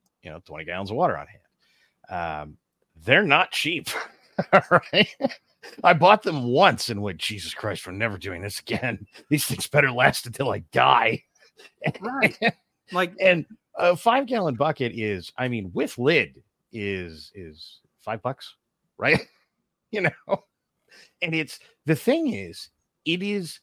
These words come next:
Speaker 1: the same thing. It is unironically, go get a five gallon container, put dirt in it, and plant in it, right? Uh, and so if you're, uh, okay, you know, for the, for the nine guys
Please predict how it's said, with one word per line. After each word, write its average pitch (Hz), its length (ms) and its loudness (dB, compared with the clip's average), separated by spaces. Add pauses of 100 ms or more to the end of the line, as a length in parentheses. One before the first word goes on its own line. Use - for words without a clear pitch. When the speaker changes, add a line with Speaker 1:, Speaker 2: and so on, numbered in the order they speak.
(140)
Speaker 1:
the 113 220 -4
same 135 580 -2
thing. - 400 -10 (460)
It 156 100 2
is 151 220 -2
unironically, 131 800 0
go 95 120 -6
get 110 100 -6
a 107 40 -6
five 107 280 -6
gallon 107 260 -6
container, 85 520 -14 (320)
put - 160 -4
dirt 87 240 -8
in 78 100 -14
it, 110 180 -14 (180)
and 156 120 -4
plant 214 360 -4
in 82 120 -14
it, - 100 -20 (120)
right? 82 240 -18 (400)
Uh, 107 320 0 (240)
and 127 360 2 (180)
so 139 260 -2
if 127 160 -6
you're, 135 260 2 (720)
uh, 156 100 10 (100)
okay, 101 440 -2 (220)
you 110 100 -8
know, 98 120 -4
for 127 160 -2
the, 113 240 2 (540)
for - 120 -10
the 110 80 -2
nine 139 440 2
guys 107 680 -6